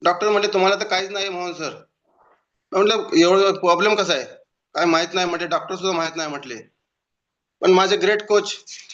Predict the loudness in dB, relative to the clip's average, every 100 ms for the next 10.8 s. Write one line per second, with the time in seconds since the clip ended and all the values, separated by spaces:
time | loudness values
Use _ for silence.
0 | -20 _ _ _ 0 2 2 2 0 0
1 | -2 -6 -6 0 2 2 0 -2 -2 -2
2 | -4 -6 -8 _ _ _ -8 -4 -2 -2
3 | -2 -2 -4 -2 -4 -4 -4 -6 -4 -6
4 | -6 -10 -8 -6 -6 -6 -6 -8 -12 -6
5 | -4 -2 -4 -4 -4 -6 -6 -6 -4 -4
6 | -6 -8 -12 -20 _ 0 2 4 2 2
7 | 0 -2 0 0 -2 -8 -6 -6 -6 -6
8 | -6 -6 -6 -8 -14 _ _ -6 -4 -2
9 | -4 -4 -4 -6 -8 -8 -6 -6 -4 -4
10 | -4 -6 -4 -4 -4 -6 -8